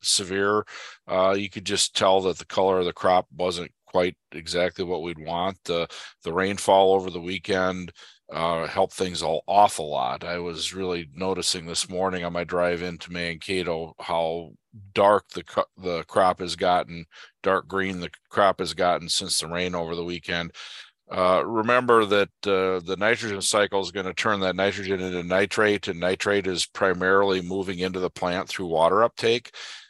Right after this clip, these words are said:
And so when the, most of the nitrogen is up in that top foot of, uh, soil, and the top foot of soil is bone dry, and even though you may not see great drought stress, although we did see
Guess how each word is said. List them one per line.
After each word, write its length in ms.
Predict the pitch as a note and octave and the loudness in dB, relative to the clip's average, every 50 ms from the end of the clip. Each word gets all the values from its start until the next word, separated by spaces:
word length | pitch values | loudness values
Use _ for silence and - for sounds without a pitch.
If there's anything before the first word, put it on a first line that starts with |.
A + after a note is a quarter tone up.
| _ | _
And 220 | - F2+ F2 F2+ F2 | -10 -8 -6 -2 0
so 420 | - - G#2+ G2+ G2 G2 G2 F#2+ | 2 4 6 6 8 8 8 6
when 260 | F#2 F#2 F#2 F#2 F2+ F#2 | 4 2 0 -2 -2 -2
the, 440 | F#2 F2+ F2+ F2+ F2+ F2+ F2 F2 E2 _ _ | -2 -2 -2 -2 -2 -2 -4 -4 -6 _ _
most 500 | - G#2 F#2+ F#2 G2 G#2+ A#2 A#2+ - - | -16 -12 -8 -2 2 4 4 4 4 2
of 60 | A2 G2 | 0 -2
the 80 | G2+ | 0
nitrogen 480 | G2 G2+ G#2+ G#2+ - G#2+ G2 F#2+ G#2 G2 | 2 2 2 2 0 -2 -6 -6 -6 -6
is 160 | F#2+ F2 F#2+ | -4 0 2
up 180 | G2 F#2 - A2 | 2 2 2 0
in 120 | G2 F2+ | 0 0
that 200 | F#2 F#2 E2 - | 0 0 0 0
top 300 | - G#2 G2 G2 G2 - _ _ | 2 2 4 4 2 0 _ _
foot 380 | - - - A2 A2 A2+ G2+ | -14 -4 0 0 0 2 0
of, 260 | G2+ G2 F2+ E2 F2 | -2 -2 -4 -4 -4
uh, 220 | F#2+ F2+ F2 E2+ E2 | -2 -2 0 -2 -2
soil, 560 | - - A2 G2 G#2 G#2+ G#2+ G#2 G2+ G2 - - - - - - _ | -2 0 2 4 4 4 6 4 4 2 0 -6 -18 -20 -20 -20 _
and 80 | D#2+ E2+ | -12 -12
the 40 | F2 | -6
top 280 | - A#2 G2+ F#2+ - | 0 2 2 2 2
foot 180 | - - A2+ G#2 | 0 -4 -4 -2
of 100 | F#2+ F2 | -2 -2
soil 380 | - - G2 G#2 G#2 G2 F#2 F2+ | 0 2 2 4 4 2 2 -2
is 80 | E2+ | -4
bone 320 | E2 E2+ F#2+ F#2 G2 F#2+ F#2 | -2 0 0 0 0 -2 -2
dry, 400 | F2+ F#2+ F#2 F#2 G2 G#2+ A2 A2 | -2 2 4 4 6 6 4 4
and 420 | A2 G#2 F#2 F2 E2+ E2+ F2 E2 | 2 0 -2 -6 -8 -12 -14 -12
even 260 | F#2 F#2+ F#2+ G2 F#2+ | -10 -8 -6 -6 -4
though 160 | F#2+ F#2+ F#2+ | -2 -2 0
you 120 | F#2+ F2+ F2 | -2 -2 -4
may 160 | F2+ F#2 F#2 | -4 -4 -2
not 240 | F#2 F#2+ F#2 D#2 - | 0 0 0 0 2
see 520 | - - - G#2 F#2+ F#2 F#2 F2+ F2 E2+ - - - - - - - _ A#2 | 0 0 0 -2 -4 -6 -6 -8 -10 -12 -12 -14 -16 -16 -16 -18 -20 _ -18
great 400 | G#2 F#2+ G2+ G#2 A2+ B2 B2 - | -6 0 4 4 6 4 4 2
drought 300 | - A2 G#2+ A2 A#2+ A2+ | 2 4 6 6 4 2
stress, 420 | - - - A2+ G#2+ A#2 A2+ - | 0 0 2 4 4 4 4 2
although 200 | F#2+ F2+ F2+ F#2 | 0 -2 -2 -2
we 100 | F#2 F#2 | -2 -4
did 240 | F2+ D#2+ G2 F#2 D#2+ | -6 -6 -6 -2 0
see 340 | - - G#2 F#2+ F#2 F2 | 0 0 0 -4 -6 -8